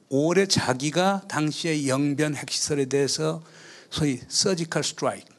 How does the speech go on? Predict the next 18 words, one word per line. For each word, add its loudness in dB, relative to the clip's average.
소위 -2
외과적 2
타격을 0
하려고 -2
했을 -6
때는 -2
그게 -2
가능했었대요. -4
그때는 2
북한이 -2
핵무기를 -2
만들지도 0
않았고, -4
갖고 -4
있는 2
게 0
오메가 0
와트짜리 -2